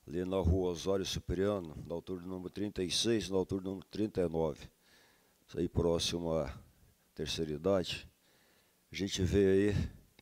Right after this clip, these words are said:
os caras passando, como sempre, em alta velocidade. Nós temos muita criança aí brincando na rua ali, entendeu? Que é uma rua mais calma, tranquilo.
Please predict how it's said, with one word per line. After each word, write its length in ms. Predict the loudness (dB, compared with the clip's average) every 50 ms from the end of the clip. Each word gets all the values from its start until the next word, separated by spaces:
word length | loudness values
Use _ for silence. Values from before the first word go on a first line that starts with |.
| _ _ _ _ _ _ _
os 140 | -16 -14 -10
caras 240 | -2 0 0 0 2
passando, 440 | 2 0 0 0 0 -2 -4 -4 -2
como 200 | -2 -2 -2 0
sempre, 460 | 0 0 2 2 2 2 2 -2 0
em 20 | 0
alta 240 | 0 0 -2 -2
velocidade. 680 | -2 -2 -2 -2 -2 -2 -4 -4 2 4 4 4 4 2
Nós 180 | -2 -4 -4 0
temos 180 | 0 -2 0
muita 240 | 0 -6 -6 -6 -6
criança 440 | -4 -2 0 0 0 -2 -2 -2 -2
aí 60 | -2
brincando 440 | -2 -4 -6 -6 -6 -6 -6 -6 -4
na 100 | -6 -6
rua 280 | -6 -4 -4 -4 -4
ali, 180 | -2 0 0 -2
entendeu? 380 | -2 -2 -6 -6 -4 -4 -4 -4
Que 100 | -4 -4
é 40 |
uma 120 | -4 -2 -4
rua 220 | -4 -4 -6 -6
mais 240 | -6 -8 -8 -8 -10
calma, 320 | -6 -4 -2 -2 -2 -4
tranquilo. 500 | -4 -4 -4 -4 -4 -2 -2 0 0 -2